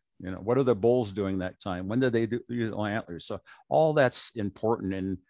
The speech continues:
and I, I know a lot of that, and it just makes the hunt more enjoyable because I know a, a lot about elk. And actually, any species that I've ever hunted, I have investigate. I've been very fortunate to have killed the Colorado Big Eight species. We have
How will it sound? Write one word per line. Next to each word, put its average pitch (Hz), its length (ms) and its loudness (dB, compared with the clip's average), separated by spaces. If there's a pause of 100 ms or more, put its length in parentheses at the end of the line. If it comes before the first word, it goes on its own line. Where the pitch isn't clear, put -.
(220)
and 98 160 -4
I, 107 240 0
I 101 80 -2
know 110 220 0
a - 20 4
lot 101 240 4
of 95 100 0
that, 85 300 -8 (420)
and 95 160 -6
it 98 100 -6
just 101 220 -4
makes 98 240 -6
the 98 100 -10
hunt 104 220 -8
more 101 300 -2
enjoyable 95 720 0
because 90 380 -8
I 87 100 -6
know 101 300 -2
a, 101 200 -4
a - 0 -
lot 98 220 0
about 95 320 -4
elk. 101 240 -6 (520)
And 101 120 -4
actually, 113 580 0
any 127 200 6
species 107 600 -4
that 95 140 2
I've 95 160 0
ever 87 180 -2 (180)
hunted, 92 380 2
I 95 80 -4
have 92 160 -6
investigate. 90 880 -4
I've 90 160 -8
been 90 160 -4
very 95 200 0
fortunate 95 580 -2 (680)
to 101 80 -2
have 90 140 -2
killed 104 260 4
the 104 60 -2
Colorado 101 480 2
Big 92 240 -4
Eight 110 200 -2
species. 87 560 -8
We 101 120 -4
have 92 140 -2